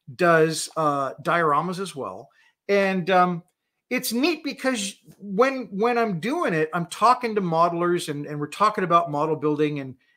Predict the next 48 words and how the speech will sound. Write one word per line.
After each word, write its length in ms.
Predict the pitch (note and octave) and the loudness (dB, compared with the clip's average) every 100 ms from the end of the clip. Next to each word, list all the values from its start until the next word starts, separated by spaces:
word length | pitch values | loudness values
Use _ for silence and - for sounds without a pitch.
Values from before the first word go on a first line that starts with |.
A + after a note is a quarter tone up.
| _ | _
and, 420 | E3 E3 D#3+ D3+ C#3+ | -4 -2 0 -2 -4
you 100 | E3+ | -2
know, 80 | D#3+ | 0
if 140 | D3+ | 0
you've 220 | F3+ E3+ - D3+ - - - E3+ C#3+ | 0 -4 -6 -20 -20 -20 -20 -16 -2
watched 400 | D3+ D#3+ - D#3 | 2 2 0 -12
a 40 | |
few 180 | - E3+ | -4 -2
of 60 | |
my 100 | D3 | -2
stuff, 300 | C#3+ - C#3+ - - - - | -4 -6 -8 -8 -20 -12 4
nothing 380 | F#3+ A3+ G#3 F3 | 8 8 6 6
new, 140 | E3+ | 4
you 120 | F3 | 6
don't 100 | F#3 | 4
have 120 | E3 | 2
to 80 | - | -2
watch, 260 | A#2+ A2+ - - | -6 -6 -4 6
but 220 | B3 - - - | 6 6 -2 -6
you 100 | G3+ | -4
should 160 | A#3 | 2
watch 280 | A3 B3+ B3 | 8 8 6
it 40 | |
for 120 | - E3 | -6 -2
them 240 | F3 D3+ | 0 -2
'cause 160 | - B2 | -6 -8
they're 120 | C#3 | -4
really 280 | C#3+ G#3+ D#3+ | 4 6 4
funny 420 | - E3 D3 C#3 _ - | 0 -4 -2 -8 _ -10
and 220 | E3 D#3 | -4 4
really 220 | G3 E3 | 4 4
nice. 360 | D3 C#3+ C#3 - | -2 -6 -8 -8
And 100 | F3+ | -4
it's 120 | F3 E3+ | -4 -4
a 60 | |
really 320 | D#3+ G#3 C#4+ | -8 -4 -4
great 260 | G3+ F3+ F3 | -2 -4 -4
podcast. 600 | - C#3 C#3+ G2+ - - _ _ | -8 -12 -12 -20 -20 -20 _ _
So 300 | - - D#3 | -6 2 2
it's 120 | D#3 | 4
out 100 | F#3 | 2
of 60 | G3+ | 2
the 60 | F#3+ | 0
U 120 | F#3+ | -4
K. 320 | - G3+ D4+ _ _ - - | -2 -4 -4 _ _ -20 -6
And 300 | F#3 F3 E3+ | -2 0 0
so 220 | E3 E3+ | -2 -2
that 420 | C3 A#2 C4+ G3 | 0 4 4 4